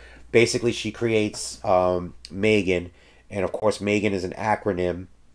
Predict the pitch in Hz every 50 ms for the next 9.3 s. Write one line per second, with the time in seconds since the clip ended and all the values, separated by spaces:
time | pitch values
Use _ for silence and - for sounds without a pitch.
0 | _ _ _ _ _ _ _ _ _ _ - - - 104 101 90 87 90 90 85
1 | - 69 92 95 92 98 101 107 110 107 110 107 104 - - 95 92 98 101 98
2 | 98 98 98 101 - _ _ _ _ _ _ _ 92 82 85 98 92 90 92 92
3 | 92 90 - - 104 87 - 82 92 90 87 80 73 78 82 78 65 64 - -
4 | - - - - - - - - - - - - - - - - 87 92 92 -
5 | - - 107 95 92 92 92 82 95 95 - - 95 90 92 90 90 92 92 85
6 | - - - - 98 92 92 87 82 82 80 73 - _ _ _ _ - - -
7 | - - 101 95 92 90 - - - - - - - - _ _ - - 120 120
8 | 120 - - 127 107 139 139 127 - 131 - 139 135 135 127 117 117 - - 127
9 | 117 117 113 101 87